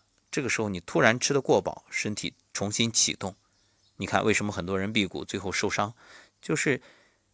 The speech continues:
只注意辟谷了，回谷的时候没做好，一下暴饮暴食，那身体承受不了。还有过于饥渴的时候啊，慢慢的润喉，一点一点的，就是一切其实都要给它慢慢来。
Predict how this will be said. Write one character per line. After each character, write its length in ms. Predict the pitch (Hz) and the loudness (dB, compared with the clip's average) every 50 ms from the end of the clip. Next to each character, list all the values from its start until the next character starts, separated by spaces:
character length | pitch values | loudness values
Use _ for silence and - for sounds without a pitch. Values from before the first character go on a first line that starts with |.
| _ _ - | _ _ 2
只 160 | - 131 135 | 4 4 4
注 180 | - - 208 | 6 6 6
意 120 | 190 185 170 | 6 6 6
辟 240 | - - 226 214 131 | 6 6 6 6 4
谷 240 | - - - - | 4 -2 -6 -6
了， 180 | - - - _ _ _ _ _ _ | -8 -10 -12 _ _ _ _ _ _
回 280 | - - - 123 196 | -4 2 4 6 6
谷 180 | 202 - - 98 | 6 4 0 -2
的 60 | - | -2
时 60 | - | -2
候 60 | 98 90 | -2 0
没 160 | 90 90 95 | 0 0 0
做 180 | - - 95 | 2 2 0
好， 260 | 87 - - - - _ _ - | 0 0 -4 -8 -10 _ _ -6
一 160 | - 117 135 | -4 -2 0
下 200 | - - 127 110 | 2 2 2 4
暴 200 | - 127 110 98 | 4 4 4 4
饮 120 | 85 85 | 4 2
暴 180 | 87 104 95 90 | 2 4 4 4
食， 320 | - - - 87 87 95 - _ _ _ | 4 2 2 2 -2 -8 -8 _ _ _
那 100 | - 90 | -10 -8
身 220 | 82 - - 90 87 | -6 -4 -4 -4 -4
体 200 | - - - _ - _ _ _ _ _ _ _ _ _ _ _ _ _ _ | -6 -10 -12 _ -20 _ _ _ _ _ _ _ _ _ _ _ _ _ _
承 200 | - - 90 87 | -8 -6 -6 -4
受 120 | - 90 82 | -4 -4 -2
不 120 | - 90 | -2 -4
了。 200 | 78 - - - _ _ _ _ _ _ _ _ _ _ _ _ | -6 -6 -10 -12 _ _ _ _ _ _ _ _ _ _ _ _
还 180 | _ - - 107 | _ 0 2 4
有 160 | 104 92 90 - - - - _ _ - | 4 2 0 -4 -12 -20 -20 _ _ 0
过 160 | - 120 98 | 4 4 4
于 120 | 92 98 | 4 4
饥 180 | - - 117 107 | 2 0 -2 0
渴 140 | - - - | 0 0 -2
的 80 | 90 | 0
时 120 | - - 87 | -2 -4 -4
候 140 | 85 82 82 | -4 -4 -6
啊， 120 | - - _ _ _ _ _ _ _ | -6 -8 _ _ _ _ _ _ _
慢 160 | - 98 90 87 | -6 -4 -4 -2
慢 180 | 90 90 90 | -2 -4 -2
的 100 | 87 87 | -4 -4
润 260 | 87 104 127 110 90 | -4 -2 -2 -2 -2
喉， 340 | 80 - - - 78 - - _ - | -4 -6 -6 -6 -6 -6 -8 _ -6
一 120 | - 104 | -6 -6
点 280 | - _ - - - - | -6 _ -4 -4 -4 -4
一 120 | - 95 | -4 -6
点 240 | 90 - 76 - - | -6 -8 -10 -12 -12
的， 100 | - - _ _ _ _ _ _ _ _ _ - | -18 -20 _ _ _ _ _ _ _ _ _ -12
就 100 | - 90 | -10 -8
是 220 | - - - _ _ _ _ | -8 -8 -10 _ _ _ _
一 200 | - 101 131 165 | -6 -4 -4 -2
切 320 | - - - - 120 92 | -2 0 0 0 0 0
其 180 | - - - 104 | 0 0 -2 -2
实 160 | - - 98 | -2 -4 -4
都 180 | - - 123 131 | -4 -2 0 0
要 120 | 113 95 | 0 0
给 120 | - - | -2 -4
它 120 | - - 95 | -8 -8 -6
慢 180 | 98 104 101 | -4 -4 -4
慢 300 | 101 107 110 110 110 113 | -4 -2 -2 -2 -4 -4
来。 340 | 107 92 82 - 90 92 - | -4 -6 -6 -8 -8 -12 -16